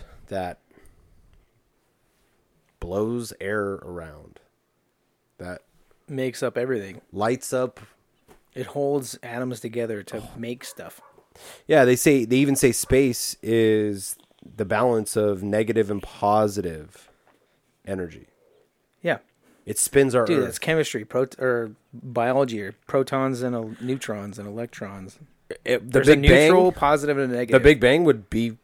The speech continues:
Speaker 1: from energy, I assume.
Speaker 2: Right.
Speaker 1: Right? Like, the
Speaker 2: Then
Speaker 1: sun
Speaker 2: what created energy? That's like,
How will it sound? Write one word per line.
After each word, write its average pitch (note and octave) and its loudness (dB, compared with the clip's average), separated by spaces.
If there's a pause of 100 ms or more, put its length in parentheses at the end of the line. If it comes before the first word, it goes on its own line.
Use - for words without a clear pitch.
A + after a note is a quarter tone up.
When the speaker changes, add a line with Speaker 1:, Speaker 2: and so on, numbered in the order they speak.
(960)
Speaker 1:
from A2 -2 (460)
energy, G#2 -2 (100)
I F2+ -6
assume. C3+ -2 (160)
Speaker 2:
Right. G#2 -16 (220)
Speaker 1:
Right? B2 -8
Like, G#2+ -8
the B2+ 0
Speaker 2:
Then D3 2
Speaker 1:
sun D3 8
Speaker 2:
what - 0
created C#3+ 0
energy? C3 -2
That's A#2+ -12
like, A2 -12